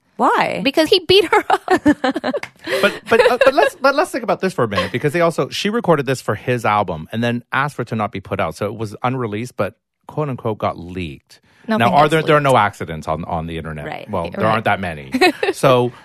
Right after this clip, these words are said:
Speaker 3: this is certainly still a play in wanting people to be part of this sort of illicit world of Riri and Chrissy.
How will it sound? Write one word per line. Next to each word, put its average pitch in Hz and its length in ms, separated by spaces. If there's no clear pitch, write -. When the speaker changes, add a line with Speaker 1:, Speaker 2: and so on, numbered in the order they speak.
Speaker 3:
this 262 180
is 202 100
certainly 139 240
still 117 220
a 98 60
play 90 420
in 101 140
wanting 98 280
people 98 380
to - 80
be 87 140
part - 500
of 90 140
this 92 160
sort 90 160
of 82 100
illicit 92 500
world 82 540
of 85 420
Riri 87 540
and 76 120
Chrissy. 78 480